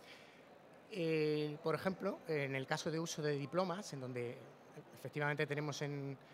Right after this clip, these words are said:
en España a, a el Ministerio de Ciencia y a la crue de Universidades in-, representándonos en este, en este caso de uso,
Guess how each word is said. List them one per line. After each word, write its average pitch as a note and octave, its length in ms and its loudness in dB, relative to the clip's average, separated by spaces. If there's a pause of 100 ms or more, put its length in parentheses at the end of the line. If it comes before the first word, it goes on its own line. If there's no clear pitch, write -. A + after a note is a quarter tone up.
(360)
en C#3 100 -4
España D3+ 580 4
a, D3 600 -8
a C3+ 460 0 (280)
el C3+ 220 -4
Ministerio C#3 420 4
de C#3+ 80 8
Ciencia D#3 640 0
y C#3+ 100 -2
a B2+ 160 2
la B2 480 -2
crue F3 320 4
de B2+ 220 -2
Universidades C3+ 800 2
in-, C3+ 180 -6 (240)
representándonos C#3 760 0
en D3+ 80 -2
este, C#3+ 420 -2
en D3 100 -4
este C#3+ 140 -4
caso D#3 240 0
de C#3+ 80 2
uso, G3+ 260 -2